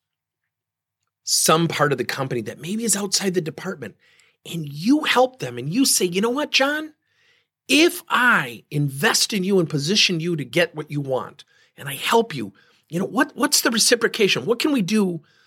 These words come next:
to kinda help each other out during this time?" I'll let you in on a secret. Not all your employees are gonna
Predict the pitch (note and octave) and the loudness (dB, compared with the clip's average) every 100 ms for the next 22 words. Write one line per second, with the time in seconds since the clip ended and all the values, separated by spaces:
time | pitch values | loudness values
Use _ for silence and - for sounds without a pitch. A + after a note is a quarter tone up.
0 | _ D#3 - G#3 F#3 A3 A#3 G#3+ - G3 | _ -6 -2 0 2 0 0 -2 0 2
1 | F3+ F3+ F3 E3 E3 D3 C3+ - D3+ - | 2 2 0 -4 -6 -6 -8 -2 -2 -2
2 | - _ _ _ B3+ F#4+ - E4 C4+ G3 | -18 _ _ _ 2 2 2 2 2 2
3 | - C4+ - - - C#4+ A4 B4+ G#4+ D#4+ | -2 -4 -6 -10 0 4 6 6 4 2
4 | - F4 C#4+ A#3+ A#3 A#3+ A#3+ | 2 2 4 2 2 2 0